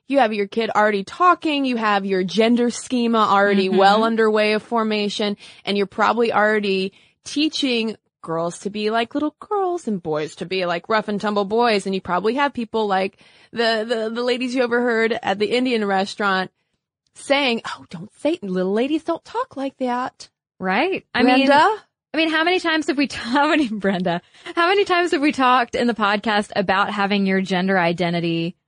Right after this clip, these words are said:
Speaker 2: basically defined for you already at such a young age? And so it's not that cursing is outside of that. I mean, I think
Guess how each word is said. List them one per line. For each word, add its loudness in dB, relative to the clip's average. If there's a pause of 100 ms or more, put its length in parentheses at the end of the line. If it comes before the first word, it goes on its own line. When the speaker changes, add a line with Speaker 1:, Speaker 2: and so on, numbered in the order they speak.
(140)
Speaker 2:
basically 0
defined 0
for -8
you -2
already 0 (100)
at 0
such 0
a 0
young 0
age? 0
And 0
so 2 (220)
it's -2
not 2
that -2
cursing -2
is -4
outside -2
of -4
that. -6
I -2
mean, 2
I 2
think -2